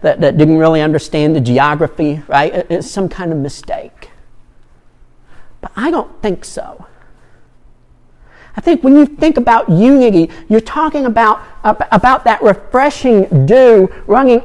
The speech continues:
all the way from the top of the land all the way to the bottom of the land, cleansing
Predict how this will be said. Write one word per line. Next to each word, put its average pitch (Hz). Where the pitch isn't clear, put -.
all 302
the 302
way 262
from 262
the 196
top 285
of 254
the 262
land 269
all 233
the 202
way 170
to -
the 123
bottom 120
of 98
the -
land, -
cleansing 165